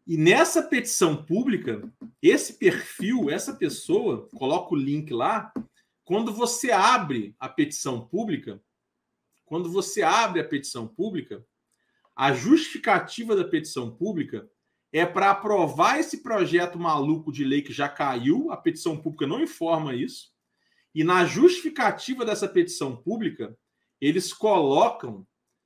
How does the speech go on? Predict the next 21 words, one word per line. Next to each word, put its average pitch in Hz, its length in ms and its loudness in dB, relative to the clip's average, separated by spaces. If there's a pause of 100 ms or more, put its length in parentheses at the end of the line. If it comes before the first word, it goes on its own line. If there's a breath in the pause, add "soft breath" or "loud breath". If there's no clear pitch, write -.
(260)
que 175 500 -4 (460)
esse 180 380 4
P 175 260 4
L 254 220 2
maluco 185 560 0
que - 120 -20
caiu 147 720 -4 (520)
vai 180 600 0 (260)
regulamentar 233 1300 0
a 175 60 -6
cobertura 202 720 -4
de 214 100 -10
terapia 208 560 -4
aba 180 300 0
pelos 220 260 -6
planos 196 360 -6
de 208 80 -14
saúde, 202 440 -4
que 196 120 0
é 196 40 2
mentira. 220 720 -4